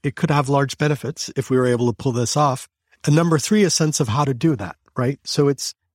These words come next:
it's, uh, finding people who have an investment, the-, who have a sort of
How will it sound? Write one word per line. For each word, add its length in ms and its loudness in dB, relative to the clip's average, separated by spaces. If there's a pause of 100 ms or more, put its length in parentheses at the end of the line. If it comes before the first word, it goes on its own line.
(280)
it's, 340 -2 (500)
uh, 280 2
finding 640 2
people 560 0 (500)
who 200 2
have 420 2
an 100 2
investment, 580 0
the-, 540 -4
who 140 2
have 180 2
a 100 0
sort 220 0
of 140 -2